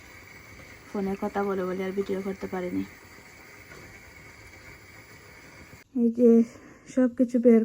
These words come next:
করলাম, এখন কি নিব না নিব একটা টেনশনের মধ্যে আছি। এখানে কয়েকটা টপস, ড্রেস বের করেছি, এগুলো এখন ট্রাই করে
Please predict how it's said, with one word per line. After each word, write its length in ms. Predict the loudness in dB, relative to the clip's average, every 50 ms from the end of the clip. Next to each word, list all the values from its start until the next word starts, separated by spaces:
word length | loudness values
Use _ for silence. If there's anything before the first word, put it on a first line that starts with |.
| 0
করলাম, 300 | -2 0 0 2 0 0 -2 -6 -8 _ _ -20 -20 _ _ _ _ _ _ _ _ _ _ _ _ _ _ _ _ _ _ _ _ _ _ -12
এখন 320 | -12 -12 -8 -6 -4 -2 -2 -2 -4 -6
কি 160 | -6 -4 -2 2 4 4
নিব 160 | 4 2 2 0 0 0 2 2 2
না 80 | 0 0
নিব 180 | 0 0 0 -2 -4 -6 -4 -2 -2 -2 -2
একটা 180 | -2 -2 -4 -4 -2 -2
টেনশনের 420 | -2 -2 -2 -2 0 -2 0 0 -2
মধ্যে 200 | -4 -4 -4 -2 -2 -2
আছি। 220 | -4 _ -8 -8 -8 -8 _ _ _ _ _ _ _ _ _ _ _ _ _ -14
এখানে 280 | -12 -8 -6 -4 -4 -4 -4 -2
কয়েকটা 360 | -2 -2 -2 -2 0 -2 -2 -2 -2 -2
টপস, 480 | -4 -2 -2 -2 -4 -6 -8 -10 -12 -20 -20 _ _ -8
ড্রেস 280 | -2 0 0 0 0 -4 -8 -4
বের 160 | -2 -2 -2 -2 -2
করেছি, 340 | -4 -4 -4 -6 -6 -10 -10 -10 -10 -12 _ _ _ _ _ _ -20 -20 _
এগুলো 220 | -14 -10 -6 -4 -4 -4 -4
এখন 160 | -6 -8 -8 -8 -6
ট্রাই 200 | -4 -4 -4 -4 -4 -4
করে 180 | -6 -4 -4